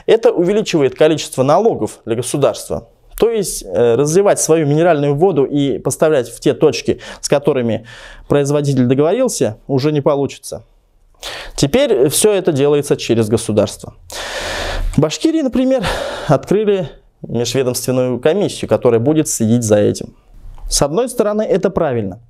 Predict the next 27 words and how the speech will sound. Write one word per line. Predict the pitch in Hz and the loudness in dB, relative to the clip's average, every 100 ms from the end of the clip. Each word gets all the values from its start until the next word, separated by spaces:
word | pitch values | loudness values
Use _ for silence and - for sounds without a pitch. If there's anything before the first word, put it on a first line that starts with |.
| - - - - | -20 -20 -14 -2
Важно, | 160 226 156 | 0 2 0
чтобы | 131 139 123 | 0 0 2
производитель | 139 135 151 185 156 | 2 4 4 4 0
поставлял | 120 120 143 131 143 135 | -2 -2 0 2 0 -2
качественный | - 151 143 143 - 143 131 | 0 0 0 -6 -4 -2 0
тра-, | 127 123 131 - - | 2 0 -4 -10 -4
товар, | 135 123 104 - - - - - | -2 -2 -6 -12 -20 -20 -18 -4
который | 135 127 135 | -2 0 -2
не | 127 127 | -2 -4
в-, | 120 120 | -6 -4
вредит | 120 123 143 | -2 -2 0
здоровью. | 131 135 135 101 82 - _ | 0 2 2 -2 -6 -14 _
С | 127 | -6
другой | 120 135 196 | 0 4 2
стороны, | 226 214 190 190 190 - - - - | 4 0 2 -2 -4 -10 -20 -20 -6
всё | - 226 | 2 4
это | 226 | 4
действие | 175 180 208 202 | 2 2 0 -2
приведёт | 190 156 151 170 - | 0 0 2 0 -2
к | - - | -14 -4
подорожанию | 127 131 131 127 127 131 | 0 2 2 2 2 2
товара | 160 175 123 - - _ | 2 2 0 -4 -12 _
и, | - | -6
конечно | 135 156 185 185 139 | 0 2 2 0 0
же, | 117 117 | 2 0
усложнит | 127 - 131 120 139 123 | 0 0 0 2 -2 -2
жизнь | 113 143 139 | 0 0 -2